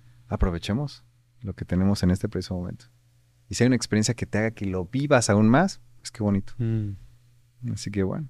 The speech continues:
Speaker 2: El
Speaker 1: eso.
Speaker 2: regalo del dolor, ¿no?
Speaker 1: El regalo del dolor. Qué fuerte, pero
Speaker 2: ¿Qué te ha
Speaker 1: es
Speaker 2: regalado
Speaker 1: verdad.
Speaker 2: a ti el dolor?
Speaker 1: Híjole, fortaleza. Creo que la vivencia diaria,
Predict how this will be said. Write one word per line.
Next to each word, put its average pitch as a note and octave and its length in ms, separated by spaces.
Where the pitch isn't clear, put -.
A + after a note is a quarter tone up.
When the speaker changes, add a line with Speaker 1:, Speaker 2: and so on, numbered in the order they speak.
Speaker 2:
El B2+ 80
Speaker 1:
eso. B2+ 80
Speaker 2:
regalo B2+ 280
del C3 140
dolor, A#2+ 360
¿no? C#3 220
Speaker 1:
El F#2 160
regalo F2+ 460
del A2 120
dolor. G2 240
Qué G#2 120
fuerte, G2+ 580
pero F2 460
Speaker 2:
¿Qué C#3 80
te D3+ 120
ha - 20
Speaker 1:
es D3 40
Speaker 2:
regalado C3 320
Speaker 1:
verdad. C3+ 100
Speaker 2:
a - 40
ti C3 100
el C3 100
dolor? C3 280
Speaker 1:
Híjole, F#2+ 380
fortaleza. G2 880
Creo G2+ 180
que F#2+ 280
la F#2+ 140
vivencia F#2 520
diaria, F2+ 560